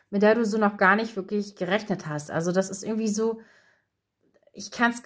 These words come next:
das ist wie so ein Feuerball, der auf, der dann auf einmal auf dich zukommen wird und dich so hell und krass erleuchtet, dass du hier wirklich klar sehen und klar erkennen kannst über eine Angelegenheit, die hier noch komplett im Verborgenen haust.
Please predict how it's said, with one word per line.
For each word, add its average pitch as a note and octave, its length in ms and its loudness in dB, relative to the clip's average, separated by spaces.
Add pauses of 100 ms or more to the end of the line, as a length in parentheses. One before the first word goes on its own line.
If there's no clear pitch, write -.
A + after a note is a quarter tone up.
das G#3+ 220 -4
ist - 180 -6
wie C#4 80 0
so C4 120 4
ein C4+ 80 4
Feuerball, C#4+ 680 6
der F#3+ 220 4
auf, G3 180 -6 (120)
der G3 240 0
dann F#3 220 0
auf F3+ 180 -10
einmal F#3 340 0
auf F3 160 0
dich F#3+ 240 -8
zukommen E3+ 480 0
wird D3+ 320 -2 (220)
und A3 180 0
dich G#3+ 240 -2
so E4 460 2
hell C4+ 400 0
und A3+ 160 -2
krass A3 480 2
erleuchtet, A3 800 0 (480)
dass A#3+ 220 -2
du C#4+ 60 -2
hier A#3 200 4
wirklich D#4 360 -2
klar C4 420 2
sehen A#3+ 260 2
und A3+ 80 -2
klar A#3 300 2
erkennen B3 380 -2
kannst F#3+ 380 -4
über G#3 340 2 (440)
eine C4+ 320 2
Angelegenheit, C4+ 840 2
die A3+ 160 -2
hier A#3+ 220 4
noch B3+ 220 0
komplett G#3 640 4
im B3+ 120 4
Verborgenen G3+ 840 4
haust. D3 420 -4